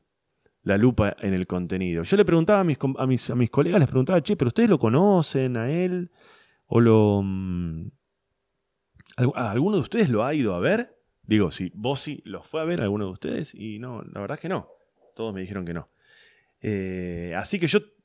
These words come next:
eh, te invito a que vengas en algún momento, eh, a cualquier función, eh, mía o de cualquier otro comediante.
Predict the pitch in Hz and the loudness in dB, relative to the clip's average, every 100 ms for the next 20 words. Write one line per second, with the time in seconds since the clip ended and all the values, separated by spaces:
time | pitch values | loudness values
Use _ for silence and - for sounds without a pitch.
0 | _ _ _ - - _ 104 101 90 78 | _ _ _ -20 -20 _ -8 -6 -6 -8
1 | 87 98 110 170 262 120 98 90 98 95 | -10 -10 -8 -8 -6 -6 -4 -4 -4 -6
2 | 95 92 - 95 92 104 101 98 95 123 | -8 -10 -10 -10 -10 -8 -8 -8 -6 -6
3 | 165 - _ - - - _ _ _ - | -6 -10 _ -20 -18 -20 _ _ _ -4
4 | 98 85 76 73 - - 95 104 139 226 | -2 -2 -4 -10 -14 -14 -8 -6 -2 -2
5 | 127 120 117 90 78 - _ _ _ _ | -2 -2 -2 -4 -6 -14 _ _ _ _
6 | _ _ _ _ _ _ 185 _ - 95 | _ _ _ _ _ _ -20 _ -12 -10
7 | 82 82 78 71 69 53 87 127 254 294 | -8 -8 -10 -12 -14 -16 -6 0 0 0
8 | 110 101 92 95 120 - - 104 104 98 | 0 -2 -2 -4 -6 -6 -6 -6 -6 -6
9 | 92 87 78 69 67 | -6 -8 -10 -14 -18